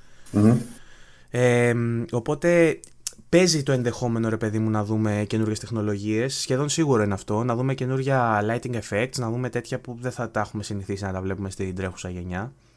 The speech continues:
Speaker 2: Και νομίζω εκεί θα παιχτεί και το χάσμα το μεγάλο.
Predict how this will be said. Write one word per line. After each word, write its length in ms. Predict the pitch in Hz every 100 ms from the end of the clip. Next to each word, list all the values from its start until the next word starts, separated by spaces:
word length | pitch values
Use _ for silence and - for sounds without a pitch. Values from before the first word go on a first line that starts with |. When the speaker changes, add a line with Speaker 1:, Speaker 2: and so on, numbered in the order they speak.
| _ _
Speaker 2:
Και 100 | 123
νομίζω 260 | 120 139 151
εκεί 140 | 139
θα 120 | 160
παιχτεί 280 | 135 - 120
και 80 | 107
το 100 | 104
χάσμα 320 | 107 101 98
το 80 | 92
μεγάλο. 560 | 92 92 90 95 123